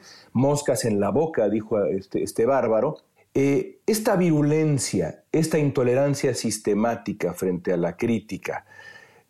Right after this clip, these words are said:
contigo, con, con Loret, la lista es evidentemente larguísima, con cualquier medio de comunicación, eh,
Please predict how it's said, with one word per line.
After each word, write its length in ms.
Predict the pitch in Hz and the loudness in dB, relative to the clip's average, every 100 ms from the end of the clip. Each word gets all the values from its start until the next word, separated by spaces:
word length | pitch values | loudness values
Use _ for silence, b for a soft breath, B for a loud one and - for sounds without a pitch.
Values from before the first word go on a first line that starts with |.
| - | -12
contigo, 880 | - 123 101 - 120 123 120 110 95 | -2 0 0 -2 0 2 2 0 -2
con, 400 | - 95 92 85 | -2 0 0 -2
con 260 | - 101 101 | -2 0 2
Loret, 520 | 101 104 131 123 92 | 2 2 2 0 0
la 180 | 104 117 | 0 2
lista 320 | 190 190 131 | 0 0 0
es 260 | - - - | 0 -4 -4
evidentemente 800 | 110 98 113 117 110 110 107 104 | 0 2 0 0 0 0 0 -2
larguísima, 840 | 113 107 113 131 139 123 101 87 - | 0 0 0 0 0 0 0 0 -2
con 200 | 135 131 | -2 0
cualquier 380 | 143 - 165 151 | 0 0 0 2
medio 200 | 147 127 | 2 2
de 120 | 107 | 0
comunicación, 960 | 101 98 98 110 95 - 139 107 90 b b b _ | 0 0 0 -2 -2 0 2 2 -2 b b b _
eh, 480 | 127 127 131 - - | 0 2 2 0 -6